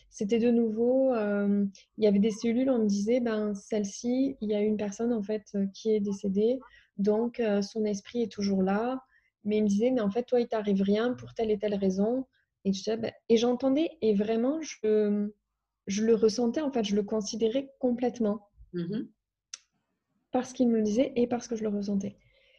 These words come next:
Speaker 1: Quand j'ai quitté ce poste-là, euh, je me suis retrouvée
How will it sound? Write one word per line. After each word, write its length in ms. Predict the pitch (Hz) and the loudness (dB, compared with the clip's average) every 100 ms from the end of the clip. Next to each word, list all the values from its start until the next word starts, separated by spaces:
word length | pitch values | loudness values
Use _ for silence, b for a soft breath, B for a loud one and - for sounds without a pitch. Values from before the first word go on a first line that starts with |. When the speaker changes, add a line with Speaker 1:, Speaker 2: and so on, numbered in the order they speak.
| b _ | b _
Speaker 1:
Quand 200 | 233 233 | -2 0
j'ai 160 | 240 240 | 0 -2
quitté 280 | 247 247 | -4 -4
ce 140 | 240 226 | -4 -4
poste-là, 680 | 208 208 - 196 196 247 302 _ _ b b - 214 | -2 -4 0 2 2 0 -8 _ _ b b -4 0
euh, 160 | 208 | 2
je 100 | 208 | 2
me 80 | 226 | 0
suis 160 | 226 247 | -2 -6
retrouvée 800 | 247 - 233 220 240 262 277 | -8 -6 -4 0 0 2 0